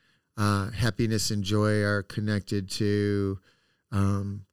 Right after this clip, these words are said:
caring and compassion and values of helping.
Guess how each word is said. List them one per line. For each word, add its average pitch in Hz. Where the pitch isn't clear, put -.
caring 117
and 98
compassion 107
and 95
values 113
of 95
helping. 113